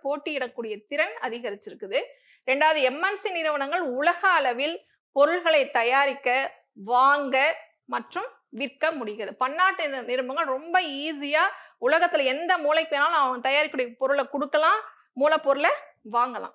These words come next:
அந்த மாதிரி மிகப்பெரிய சந்தை கிடைச்சிருக்கு. மூணாவது, நுகர்வோர் பொருட்களின் சந்தையை பெருக்கிட உதவுகிறது. நுகர்வோருக்கு தேவையான பொருள்களை எங்க இருந்து வேணாலும், உலகத்துல எந்த பகுதியில இருந்து வேணாலும், என்ன பொருள் வேணாலும் இந்தியாவுல வாங்க முடியும்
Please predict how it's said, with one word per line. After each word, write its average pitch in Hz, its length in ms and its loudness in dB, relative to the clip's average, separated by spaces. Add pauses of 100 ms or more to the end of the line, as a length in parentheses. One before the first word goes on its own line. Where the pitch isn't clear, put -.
(140)
அந்த 247 200 -8
மாதிரி 302 220 0
மிகப்பெரிய 302 500 -4
சந்தை 262 320 -4
கிடைச்சிருக்கு. 226 600 -4 (440)
மூணாவது, 339 320 2
நுகர்வோர் 381 640 4
பொருட்களின் 285 420 2
சந்தையை 285 540 0 (460)
பெருக்கிட 359 420 2 (400)
உதவுகிறது. 247 1000 0 (340)
நுகர்வோருக்கு 349 440 4
தேவையான 277 440 0
பொருள்களை 277 460 -2 (460)
எங்க 311 380 -2
இருந்து 339 200 0
வேணாலும், 269 540 -2
உலகத்துல 294 400 -4
எந்த 262 240 -4
பகுதியில 269 280 -4
இருந்து 277 260 -2
வேணாலும், 240 340 -6
என்ன 277 240 -8
பொருள் 254 260 -2
வேணாலும் 247 300 -6
இந்தியாவுல 247 300 -6
வாங்க 214 640 -6
முடியும் 208 560 -12